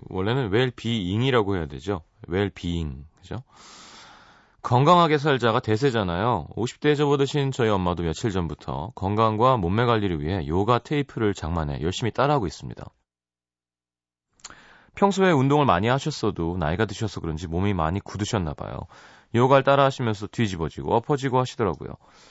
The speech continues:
어느 날은 요가 영상에서 늘씬한 여성분이 무릎을 굽히고 엉덩이를 내밀고 허리를 숙여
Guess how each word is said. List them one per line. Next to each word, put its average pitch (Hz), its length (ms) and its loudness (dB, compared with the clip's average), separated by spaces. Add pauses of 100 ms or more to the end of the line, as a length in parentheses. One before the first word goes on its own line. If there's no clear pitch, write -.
(200)
어느 139 180 2
날은 113 420 2 (1080)
요가 123 180 4
영상에서 110 520 0
늘씬한 113 440 -2
여성분이 85 880 -4 (220)
무릎을 120 400 -2
굽히고 90 480 -6 (360)
엉덩이를 131 380 0
내밀고 92 600 -2 (580)
허리를 160 400 0
숙여 123 480 -2